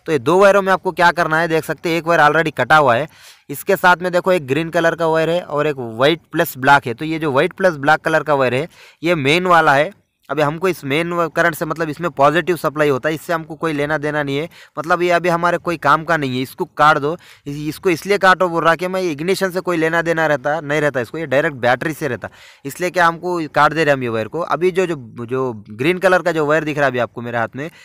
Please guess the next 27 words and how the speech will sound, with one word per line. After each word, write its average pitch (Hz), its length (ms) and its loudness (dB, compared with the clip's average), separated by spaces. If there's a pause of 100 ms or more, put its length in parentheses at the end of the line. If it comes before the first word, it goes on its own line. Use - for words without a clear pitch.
(280)
ये 151 200 0
वायर 196 220 6
क्या 175 160 0
है, 180 140 2
जब 170 180 0
हम 160 220 -2 (220)
बटन 170 300 0
अप्लाई 160 280 2
करेंगे, 147 280 -2
मतलब 131 280 -6
जो 131 160 0
हरन 147 220 0
का 160 140 -2
बटन 135 280 -2
है 147 60 -2
वो 131 120 -2
दबाएंगे 156 380 0
तो 160 100 -6
इसमें 165 240 -4
अर्थिंग 175 340 -2
आता 139 180 0
है, 101 100 -8
ग्राउंड 156 360 0 (200)
सप्लाई 151 320 -2
होता 131 200 0
है 110 60 0
इसमें। 98 180 -14